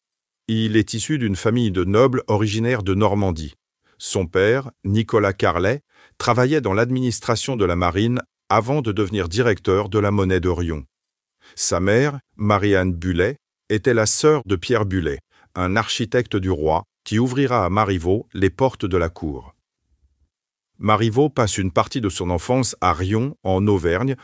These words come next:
où il est élevé au collège des Oratoriens de mille sept cent quatre à mille sept cent onze.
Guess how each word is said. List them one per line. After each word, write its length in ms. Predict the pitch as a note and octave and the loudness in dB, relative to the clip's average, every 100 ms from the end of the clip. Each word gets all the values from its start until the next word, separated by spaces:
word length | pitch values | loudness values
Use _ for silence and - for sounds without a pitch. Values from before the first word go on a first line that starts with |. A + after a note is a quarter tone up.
| - - | -14 -2
où 220 | A#2 A2+ | 2 2
il 100 | G#2 | 2
est 160 | G2+ A2+ | 2 2
élevé 240 | A2+ C#3 | 0 2
au 140 | G#2+ | 0
collège 400 | F2 G#2 A#2 A2 | 2 2 4 2
des 240 | F2 F2+ G2 | 0 0 2
Oratoriens 720 | A#2+ G#2+ G#2+ F2+ F#2+ G#2+ C3+ | 2 2 0 0 0 -2 -4
de 160 | F2+ F#2+ | -4 -2
mille 240 | A#2+ D3+ | 0 0
sept 220 | - A#2+ | -2 -4
cent 180 | - F#2+ | -4 -4
quatre 380 | F2 G2 G#2 - | -2 -2 -2 -8
à 100 | F#2+ | -4
mille 200 | F#2+ B2 | -2 0
sept 180 | - F#2+ | 0 -2
cent 240 | - F#2+ - | -2 -4 -4
onze. 420 | F2 C#2+ C#2 C#2+ | -8 -8 -12 -18